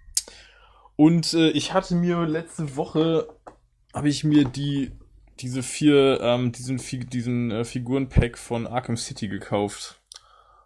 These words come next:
wo Batman, Nightwing, Robin und Harley Quinn drin sind.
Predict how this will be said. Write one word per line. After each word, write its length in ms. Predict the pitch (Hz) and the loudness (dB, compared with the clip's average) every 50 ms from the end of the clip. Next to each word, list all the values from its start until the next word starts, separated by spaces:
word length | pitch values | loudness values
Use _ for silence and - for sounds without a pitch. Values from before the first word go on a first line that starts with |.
| _ _ _ - | _ _ _ -6
wo 100 | 117 110 | -6 -6
Batman, 560 | 104 - 117 117 120 123 123 117 117 117 113 | 0 2 4 4 4 2 2 0 0 2 2
Nightwing, 840 | 113 113 117 120 120 - 123 117 117 113 113 113 117 117 117 120 - _ - - - | 2 2 2 0 -2 -2 -2 -2 0 0 -2 -2 -2 -2 -4 -6 -10 _ -20 -12 -6
Robin 460 | 113 110 113 113 113 120 113 113 98 | -2 0 0 0 0 -2 -2 -2 -2
und 540 | 107 110 113 110 117 - - - - - - - - | -4 -4 -4 -6 -6 -8 -8 -8 -8 -10 -12 -12 -2
Harley 280 | 104 110 113 117 117 | 0 2 2 2 2
Quinn 300 | 110 - - - 120 120 | 2 4 4 4 4 2
drin 240 | 110 113 - 104 104 | -2 -4 -6 -6 -6
sind. 340 | 95 101 104 107 - - | -6 -8 -8 -10 -10 -12